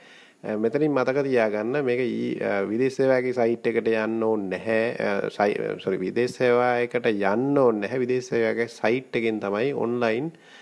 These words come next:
අ, මේක රෙජිස්ට්‍රේෂන් එක ගන්න තියෙන්නේ. ඒ කියන්නේ ඔයාලට ඇඩ්මිෂන් එක ගන්න තියෙන්නේ විදේශ සේවාවේ සයිට් එකෙන්. ඒක තමයි මෙතන මේ පාර තියෙන විශේෂත්වය. මේක තමයි තියෙන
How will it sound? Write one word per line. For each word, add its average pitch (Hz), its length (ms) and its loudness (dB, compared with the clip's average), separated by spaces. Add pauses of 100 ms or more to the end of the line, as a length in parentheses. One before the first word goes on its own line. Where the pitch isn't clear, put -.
(180)
අ, 101 100 -6 (1600)
මේක 101 220 0
රෙජිස්ට්‍රේෂන් 101 720 -4
එක 117 120 -4
ගන්න 101 260 0
තියෙන්නේ. 90 500 -8
ඒ 95 40 -10
කියන්නේ 92 220 -2
ඔයාලට 92 160 -4
ඇඩ්මිෂන් 98 380 -2
එක 90 100 -2
ගන්න 85 180 -4
තියෙන්නේ 107 200 -4
විදේශ 92 160 -2
සේවාවේ 95 280 -2
සයිට් - 340 -2
එකෙන්. - 200 -12 (600)
ඒක 104 120 -4
තමයි 107 140 2
මෙතන 113 300 2
මේ 107 120 0
පාර 107 220 2
තියෙන 127 180 0
විශේෂත්වය. 104 600 -6
මේක 107 200 0
තමයි 127 300 0
තියෙන 123 260 0